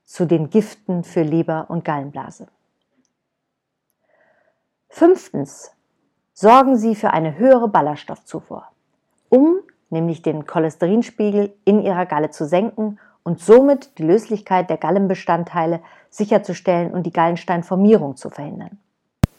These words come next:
Temporär können Sie zu diesem Zweck auch auf Ballaststoffe in konzentrierter Form zurückgreifen, so zum Beispiel auf Flohsamenschalen oder auch fertige Mischungen aus verschiedenen löslichen und unlöslichen Ballaststoffen,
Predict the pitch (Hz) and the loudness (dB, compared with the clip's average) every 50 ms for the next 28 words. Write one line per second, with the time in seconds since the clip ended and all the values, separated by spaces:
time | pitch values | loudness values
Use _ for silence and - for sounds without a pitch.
0 | _ _ _ _ _ - - - - _ _ _ _ _ _ _ _ - 220 214 | _ _ _ _ _ -20 -20 -20 -20 _ _ _ _ _ _ _ _ 2 2 2
1 | 202 208 196 185 196 220 254 277 269 277 220 220 208 202 185 190 180 185 - 160 | 4 4 2 4 4 4 2 0 -2 0 0 2 2 2 2 0 -4 -4 -6 -4
2 | 190 208 208 220 202 208 - 190 180 - - - 165 170 170 - - 160 156 - | -4 -2 -2 -4 -4 -4 -6 -8 -8 -8 -6 -4 -4 -4 -4 -4 -6 -8 -8 -8
3 | - - 143 180 208 214 202 - - 190 180 175 - - 160 165 165 - 175 170 | -8 -4 -2 -2 -2 -2 -2 -4 -6 -6 -6 -6 -6 -8 -8 -8 -8 -6 -8 -8
4 | 170 - 160 147 - - 175 175 170 160 - - 175 185 185 175 - - - - | -8 -8 -12 -10 -6 -6 -6 -6 -6 -8 -4 -2 -2 -2 -2 -4 -8 -10 -12 -12
5 | - - - - - - - _ _ _ _ _ _ _ _ _ _ _ _ - | -12 -14 -14 -14 -14 -18 -20 _ _ _ _ _ _ _ _ _ _ _ _ 2
6 | 202 208 202 - 180 170 165 165 160 - - 160 151 147 - - 202 214 226 208 | 2 2 2 2 -2 -2 -2 -2 -4 -6 -8 -8 -8 -8 -8 -4 0 0 2 2
7 | 208 185 190 190 190 - 190 175 165 165 165 170 165 - _ - - 208 208 185 | 0 -2 -4 -6 -6 -6 -6 -4 -4 -4 -6 -8 -10 -12 _ -2 0 2 2 2
8 | 185 180 - - 156 156 156 - _ _ _ _ _ _ - 175 165 165 - 170 | 0 -2 -4 -4 -6 -8 -8 -10 _ _ _ _ _ _ -6 -6 -4 -4 -4 -2
9 | 185 190 196 208 208 - - 131 - 135 - - - 143 - - 170 160 - - | 0 2 0 0 0 -2 -10 -10 -10 -10 -14 -12 -14 -14 -10 -12 -12 -12 -10 -8
10 | 170 165 170 160 160 165 175 185 190 196 - 180 175 - 185 175 175 170 - 226 | -6 -6 -4 -4 -2 0 0 0 0 -2 -6 -8 -8 -6 -6 -6 -6 -2 0 2
11 | 226 208 170 139 131 - - 143 - - - - - - - - - - 165 - | 2 2 2 0 -2 -6 -14 -16 -14 -14 -14 -14 -14 -14 -16 -16 -16 -16 -16 -16
12 | - - 165 | -18 -20 -20